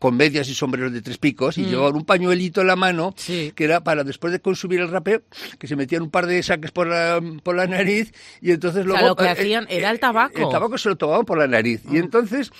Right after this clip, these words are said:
Speaker 1: claro, pues como era en polvo, pues les hacía estornudar. Entonces decían que eso despejaba mucho la
Speaker 2: Ah. <laughs>
Speaker 1: cabeza. Y entonces llevaban el pañuelo, lo llevaban así haciendo floripondios en la mano, haciendo florituras,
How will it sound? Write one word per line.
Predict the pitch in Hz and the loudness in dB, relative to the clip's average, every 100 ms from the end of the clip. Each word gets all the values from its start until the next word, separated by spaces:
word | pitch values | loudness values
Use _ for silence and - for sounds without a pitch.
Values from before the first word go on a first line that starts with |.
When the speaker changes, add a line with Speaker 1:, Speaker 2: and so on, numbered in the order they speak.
| - - | -20 -6
Speaker 1:
claro, | 170 175 | -2 -2
pues | 151 | -4
como | - 139 | -2 0
era | 175 | 2
en | |
polvo, | 160 214 185 190 | 2 2 2 0
pues | 180 175 | -4 -4
les | 175 147 | -4 -6
hacía | 131 147 | -6 -6
estornudar. | - 131 110 90 85 - _ _ - | -6 -8 -8 -10 -12 -14 _ _ -16
Entonces | 123 151 143 | -10 -6 -4
decían | 170 151 | -4 -8
que | 165 | -8
eso | 147 | -10
despejaba | 143 131 113 113 | -10 -10 -8 -6
mucho | 110 107 113 | -6 -8 -10
la | 107 | -6
Speaker 2:
Ah. | 175 | -4
<laughs> | |
Speaker 1:
cabeza. | 170 - - - - 202 254 | -4 -4 -2 -2 -2 -2 4
Y | 180 | 4
entonces | 170 202 214 | 4 2 4
llevaban | 196 202 202 196 | 4 4 4 2
el | 185 | 2
pañuelo, | 190 208 190 | 2 2 2
lo | 147 | 0
llevaban | 139 156 180 | -2 -2 -2
así | - | -2
haciendo | 180 180 185 | 0 0 -2
floripondios | - 185 180 202 190 175 165 | -2 2 2 2 -2 -2 -2
en | |
la | 180 | -2
mano, | 185 185 175 | -2 -2 -2
haciendo | 185 170 156 | -2 -2 -4
florituras, | 170 180 170 202 175 196 | -2 -2 -2 -2 0 0